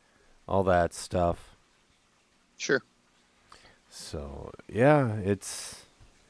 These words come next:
Speaker 1: a good weekend. Do you have, um, should we get into some l-, talk, or, uh, do you wanna get into results right away?
Speaker 2: Yeah, um, yeah, we should.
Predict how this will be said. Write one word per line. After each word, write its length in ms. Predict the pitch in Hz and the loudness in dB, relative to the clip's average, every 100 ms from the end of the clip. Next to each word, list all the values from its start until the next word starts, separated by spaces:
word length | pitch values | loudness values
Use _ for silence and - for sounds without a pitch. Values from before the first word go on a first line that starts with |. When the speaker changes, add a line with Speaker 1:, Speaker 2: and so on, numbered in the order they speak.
| - - - _ _ - - | -20 -20 -20 _ _ -20 -4
Speaker 1:
a 60 | 107 | -2
good 260 | 95 117 101 | 10 10 12
weekend. 520 | 101 95 110 101 95 | 8 8 8 8 8
Do 40 | |
you 120 | 101 | 12
have, 340 | 104 104 98 95 | 12 12 12 12
um, 420 | 92 82 78 73 - _ _ _ _ _ _ _ - - - - | 10 8 0 -10 -14 _ _ _ _ _ _ _ -20 -20 -20 -12
should 160 | - 131 | 2 2
we 80 | |
get 240 | 110 131 135 | 8 10 10
into 220 | 131 120 | 8 2
some 720 | - 123 104 90 80 73 76 _ _ _ _ - | 2 4 4 2 -4 -10 -16 _ _ _ _ -16
l-, 220 | 78 80 - _ | -12 -12 -14 _
talk, 480 | 127 131 156 - 120 | 2 4 4 0 -2
or, 240 | 110 101 | 2 4
uh, 540 | 95 87 82 80 78 76 | 4 4 2 0 -6 -10
do 180 | 87 98 | -6 -2
you 80 | |
wanna 280 | 101 104 104 | 2 4 4
get 120 | 107 | 0
into 120 | 101 98 | 0 2
results 500 | 87 85 117 - 95 | 2 6 4 4 0
right 180 | 85 | 2
away? 240 | 80 73 - - _ _ _ _ _ _ _ _ _ _ _ _ _ _ _ _ _ _ _ _ | 0 -4 -10 -18 _ _ _ _ _ _ _ _ _ _ _ _ _ _ _ _ _ _ _ _
Speaker 2:
Yeah, 800 | - 139 180 156 110 127 131 127 | 4 8 10 10 12 12 12 10
um, 480 | 127 123 123 127 - - | 8 4 -2 -4 -10 4
yeah, 120 | 160 | 6
we 200 | 113 113 | 6 4
should. 420 | - 120 104 101 | 4 2 0 -10